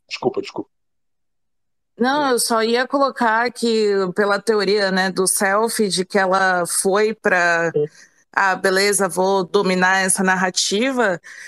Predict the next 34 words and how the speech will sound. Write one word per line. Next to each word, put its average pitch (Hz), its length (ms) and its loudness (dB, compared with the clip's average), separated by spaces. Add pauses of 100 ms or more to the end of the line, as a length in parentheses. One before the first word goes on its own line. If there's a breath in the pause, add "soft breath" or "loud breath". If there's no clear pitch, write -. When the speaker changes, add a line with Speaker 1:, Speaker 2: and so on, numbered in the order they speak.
(140 loud breath)
Speaker 2:
é 208 120 0
que - 100 -4
aquilo 285 340 0
é, 254 160 2
Gui 240 160 0
Araújo, 202 500 0
você 202 160 -2
falou 190 340 0
de 190 200 -4
mim 185 220 -2
na 180 120 0
Fazenda, 214 640 0
eu 214 100 0
estou 196 360 -2
no 214 120 0
B 214 160 0
B 220 160 0
B, 220 520 0
um 214 180 0
alcance 185 500 -2
muito 180 320 -4
maior, 226 560 0 (640 soft breath)
tenho 311 300 0
muito 302 320 -4
mais 302 240 -2
poder. 262 420 -2 (320 loud breath)
Pode 359 260 2
até 403 220 2
fazer 381 280 2
sentido 302 640 0
na, 180 320 0
na, 185 220 2
nessa 190 580 0
personagem, 208 880 0